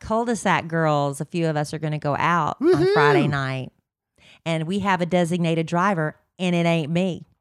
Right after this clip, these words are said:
Speaker 2: Where y'all going?
Speaker 1: Um, there's a restaurant called True Fire.
Speaker 2: Yeah?
Speaker 1: I
Speaker 2: Cool.
Speaker 1: haven't been there, but, um, but, uh, Stacy recommended it. So that's where we're going.
Speaker 2: Okay. Well, that's awesome, babe.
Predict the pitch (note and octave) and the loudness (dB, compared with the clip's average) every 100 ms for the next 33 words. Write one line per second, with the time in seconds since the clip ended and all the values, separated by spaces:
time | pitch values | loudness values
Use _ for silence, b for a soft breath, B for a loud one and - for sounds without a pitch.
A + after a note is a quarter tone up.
0 | - D#3+ E3+ E3+ E3+ D#4 G3+ - _ _ | -6 -2 0 0 -2 -8 -10 -18 _ _
1 | _ _ B B B B - G3+ G3 G3 | _ _ B B B B -4 0 0 0
2 | G3 G3 F3+ F#3 F#3+ G#3+ - F3+ D3+ - | -2 -2 -2 -2 -2 -4 -6 -4 -4 -4
3 | F3 A#3 - G#4+ A#4 A#4+ A4+ _ _ - | -4 -4 0 0 0 -2 -6 _ _ -10
4 | B2 G3 E4+ _ _ _ _ _ _ - | -4 -4 -6 _ _ _ _ _ _ -6
5 | A3+ D#4+ F#3+ B3+ C4+ E3 D3+ C#3+ D3 - | -4 -4 -4 -4 0 0 0 -2 -4 -4
6 | D3+ D3 D3 D#3 E3+ _ _ _ _ _ | -4 -4 -6 -8 -12 _ _ _ _ _
7 | _ _ _ _ _ D3+ D3 D#3 D3 - | _ _ _ _ _ -12 -10 -10 -12 -8
8 | G3 G#3+ - - - C#3+ C3+ C3+ C#3 C#3+ | -10 -8 -10 -12 -12 -12 -10 -10 -10 -12
9 | _ _ _ D#3+ F3+ G#3 D4+ E4 G4+ G#4+ | _ _ _ -4 -4 -2 -2 -2 0 0
10 | F#4+ F4+ F#4 F4 _ _ - B3 D4 D#4+ | -2 -4 -6 -10 _ _ -10 -8 -6 -8
11 | E4+ _ _ _ _ b b b b b | -10 _ _ _ _ b b b b b
12 | G#3+ B3+ B3+ A3+ C#3 C3+ D#3+ C4+ | -6 0 2 4 4 4 4 2